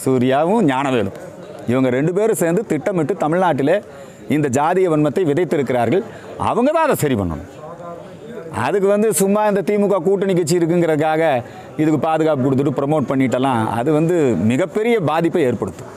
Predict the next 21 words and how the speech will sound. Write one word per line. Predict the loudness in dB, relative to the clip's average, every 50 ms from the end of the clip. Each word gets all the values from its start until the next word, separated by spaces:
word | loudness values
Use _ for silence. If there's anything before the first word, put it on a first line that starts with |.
| -18 -18 -18 -18 -18 -14
சரி | -6 -4 0 2 2
வராது. | 2 2 0 -2 -6 -10 -16 -16 -16 -18 -16 -16 -16 -16 -16 -16 -16 -16 -14
சூர்யா, | -14 -6 -2 0 2 2 4 4 4 2 2 0 -2 -6 -12 -14 -14 -14 -12 -6 -4
சிவகுமார் | -2 -2 0 0 0 0 0 0
குடும்பத்தார் | 0 0 0 0 -2 -2 -2 -2 -2 -2 -4 -8 -12 -12 -14 -14 -8 -4
தங்களுடைய | -2 0 2 2 2 2 2 0
போக்கை | 0 -2 -2 0 0 0
மாற்றிக்கொள்ள | 2 0 2 0 0 0 0 0 2 2
வேண்டும். | 4 4 2 2 0 -2 -2 -2
இந்த | -2 0
கம்யூனிஸ்டுடைய | 0 0 0 0 2 0 0 0 0 0 0 0 0 0
சவகாசமும் | 0 0 2 2 2 2 0 0 0 -2 -2 -4 -10 -14 -14 -12 -4 -2
இந்த | -2 0 0 0
திமுகவுடைய | 0 0 0 2 2 2 2 2 2 2
சவகாசமும் | 0 0 0 2 2 2 0 0 0 -2 -2 -2 -4 -6 -14 -18 -8 -4
அவங்களை | -2 0 0 0 0
குழியில | 2 2 2 2 2 2
தள்ளிடும். | 2 2 2 2 0 0 -4 -6 -10 -12 -12 -6 -4
அர்பன் | -4 0 0 0 0 0
நக்சல்களின் | 0 0 0 0 2 2 2 2 2 2
ஊதுகுழலாக | 2 2 2 2 2 2 2 2 2 2 0